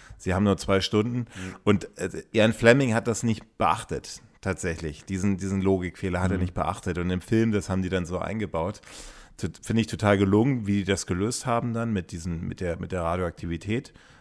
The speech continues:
Speaker 1: War, fand ich einfach von der, also, also ein Böse ist ja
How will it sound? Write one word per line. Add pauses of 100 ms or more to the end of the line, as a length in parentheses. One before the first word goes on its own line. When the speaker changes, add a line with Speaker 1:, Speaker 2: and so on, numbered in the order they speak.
(160)
Speaker 1:
War,
fand
ich
einfach
von
der, (880)
also,
also
ein
Böse
ist
ja